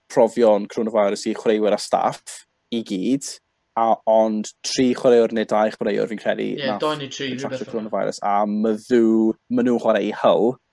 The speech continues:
Speaker 1: dim ond Hull ma' hwnna'n digwydd. Felly o ran clybau, dim ond un, tra bod yn y Premier League, a ni sôn am y Premier League yn
Speaker 2: Mhm.
Speaker 1: gy-, yn hwyrach yn y sioe. Ond ie, just Hull yw yn y Championship. Felly ma' pob tîm arall yn iawn i dychwelyd, yn amlwg ma' Hull,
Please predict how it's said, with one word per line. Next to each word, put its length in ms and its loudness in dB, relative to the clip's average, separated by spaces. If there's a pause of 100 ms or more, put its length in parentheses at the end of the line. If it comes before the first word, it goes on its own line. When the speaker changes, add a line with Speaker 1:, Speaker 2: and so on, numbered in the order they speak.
(180)
Speaker 1:
dim 220 2
ond 180 0
Hull 240 4
ma' 80 -4
hwnna'n 220 -6
digwydd. 340 -4
Felly 220 -2
o 20 0
ran 300 2
clybau, 580 -2
dim 140 -2
ond 180 -4
un, 320 -8 (480)
tra 120 2
bod 120 2
yn 80 -2
y 60 -8
Premier 260 -2
League, 260 0
a 60 -10
ni 80 -6
sôn 260 -2
am 140 -4
y 60 -4
Premier 260 -6
League 240 -8 (140)
yn 100 -8
Speaker 2:
Mhm. 80 -14
Speaker 1:
gy-, 160 -10
yn 320 -8
hwyrach 320 -4
yn 60 -12
y 40 -12
sioe. 300 -2 (1300)
Ond 280 2
ie, 260 2 (360)
just 260 0
Hull 260 6
yw 120 6
yn 120 2
y 40 -4
Championship. 560 -6
Felly 160 -6
ma' 120 -6
pob 140 6
tîm 140 -4
arall 160 -4
yn 120 -6
iawn 120 -4
i 40 -6
dychwelyd, 400 -4
yn 80 -8
amlwg 280 -6
ma' 160 -8
Hull, 380 2